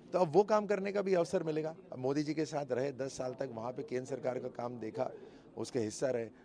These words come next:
अब ये भी अनुभव मिलेगा। और ज़रूरी भी है, इसलिए कि देखिए, पिछले पाँच साल राजस्थान का जो, जो बेहाल हुआ, वो इसी वजह से तो हुआ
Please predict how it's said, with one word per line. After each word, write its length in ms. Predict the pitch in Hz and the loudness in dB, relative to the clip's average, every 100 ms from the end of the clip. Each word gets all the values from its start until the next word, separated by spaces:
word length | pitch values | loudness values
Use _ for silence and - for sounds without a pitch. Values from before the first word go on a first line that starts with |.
| - | -2
अब 100 | 120 | -2
ये 200 | 110 123 | 0 -2
भी 120 | 139 165 | 2 0
अनुभव 300 | 139 135 135 | 0 -4 -6
मिलेगा। 340 | 120 120 123 - - 170 160 | -6 -6 -8 -12 -20 -8 0
और 220 | 220 - - - - 165 | 0 -2 -12 -18 -12 0
ज़रूरी 420 | 151 190 220 220 | 6 6 6 2
भी 140 | 156 | 2
है, 200 | 90 - - - - - - 170 | -2 -6 -18 -20 -18 -14 -6 -4
इसलिए 360 | 175 208 214 | -2 -2 -2
कि 80 | 196 | -2
देखिए, 200 | 185 196 | -2 -4
पिछले 300 | 180 165 190 | -4 -2 -2
पाँच 340 | 151 165 185 | 0 -2 -2
साल 300 | - 165 175 | 0 0 2
राजस्थान 520 | 156 135 143 143 170 160 | 0 -2 -4 -6 -6 -4
का 80 | |
जो, 180 | 160 156 117 | -2 -4 -4
जो 140 | 135 147 | -4 -2
बेहाल 520 | 123 131 113 143 165 | 0 0 4 6 6
हुआ, 380 | 131 117 95 - - - - - - - | 4 2 0 -2 -8 -20 -20 -20 -14 0
वो 80 | 180 | 0
इसी 200 | 190 233 | 2 0
वजह 220 | 220 220 | 4 4
से 140 | 202 | 2
तो 100 | 208 | 0
हुआ 300 | 220 262 196 | 2 2 2